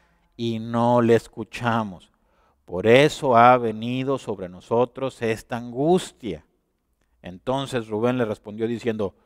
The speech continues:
"¿No os hablé yo y les dije, no pequéis contra el joven y no escu-, no escuchasteis? He aquí también se nos demanda su sangre." Oiga,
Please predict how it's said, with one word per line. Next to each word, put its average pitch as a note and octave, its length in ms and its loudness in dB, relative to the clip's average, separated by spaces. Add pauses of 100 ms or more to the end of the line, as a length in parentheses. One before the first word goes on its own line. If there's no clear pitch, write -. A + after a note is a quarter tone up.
(320)
"¿No E2 440 -6
os C3+ 140 -4
hablé A#2+ 380 4
yo A2 320 0
y A#2+ 40 2
les B2+ 260 0
dije, G#2+ 440 -2 (200)
no F2 160 -8
pequéis G#2 460 -4
contra B2+ 280 -4
el G#2 80 -4
joven A2+ 400 -2 (160)
y A2+ 140 -6
no F#2+ 120 -14
escu-, - 460 -12 (140)
no G2 120 -10
escuchasteis? B2+ 920 -6 (580)
He F#2+ 200 -6
aquí A#2 300 0
también A2+ 520 -2
se A#2+ 160 -6
nos F#2 200 -12
demanda A2 720 -4 (160)
su A2 560 -6 (200)
sangre." G#2 540 -2 (220)
Oiga, C3+ 380 4